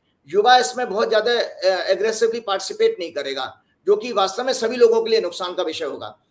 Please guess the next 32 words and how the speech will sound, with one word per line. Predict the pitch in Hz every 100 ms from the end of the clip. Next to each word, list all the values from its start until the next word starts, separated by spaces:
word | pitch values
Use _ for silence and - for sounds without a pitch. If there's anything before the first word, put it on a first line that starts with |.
| _ _ _
तो | 208
मैंने | 214 240
आपको | 254 226 247
बताया | 220 233
कि | 254 247
इसमें, | 240 - 269 277 269 _ _ _
अ, | -
अ, | 202 196 190 - 170 - 196
unrest | 208 269 269
between | 220 226 269 220
rulers | 208 220 269
and | 262 233
people, | 220 214 269 285 277
जगह-जगह | - 202 240 240 254
विश्व | 262 214 - 240
में | 247
युद्ध | 233 196
जैसे | 220 226 233
हालात | 220 175 208
बनेंगे, | 202 214 220 254 262 - _ _ _ -
प्रजा | 185 214
में | 233 247
रोग | 202 240
बढ़ेंगे, | 220 220 226
अन्न | 269 277 226
कष्ट | 233 226 214
भी | 220 247
बढ़ेंगे, | 226 220 240
आंधी, | 269 180 190 208 247
तूफान, | - 196 214 233 208 160
वायुयान | 175 220 240 226 233 233
दुर्घटनाएं, | 196 180 185 220 226 190